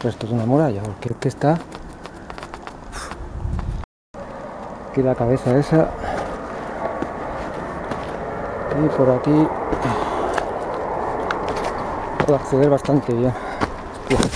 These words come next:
Qué loco estoy, madre mía. Pero mirad, tío. Estos son los restos de una muralla.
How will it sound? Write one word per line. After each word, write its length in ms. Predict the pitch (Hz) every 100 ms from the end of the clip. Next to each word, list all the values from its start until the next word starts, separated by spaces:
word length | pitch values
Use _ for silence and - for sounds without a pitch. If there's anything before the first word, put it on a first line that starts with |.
| - - - - - - - - - - - - - - - - - - - -
Qué 80 | 127
loco 220 | 120 123
estoy, 240 | 120 - 117
madre 240 | 117 113
mía. 180 | 113 113 - - - - - - - - - - - - - - - - - - - - - - - - - - - - - - - - - - - - - - - -
Pero 140 | 113
mirad, 320 | 110 113 131 151
tío. 220 | - 107 104 92 - - - - - - - - - - - - - - - - - - -
Estos 120 | -
son 100 | 170 160
los 80 |
restos 260 | 120 117 131
de 60 | 156
una 100 | 190
muralla. 420 | 160 92 107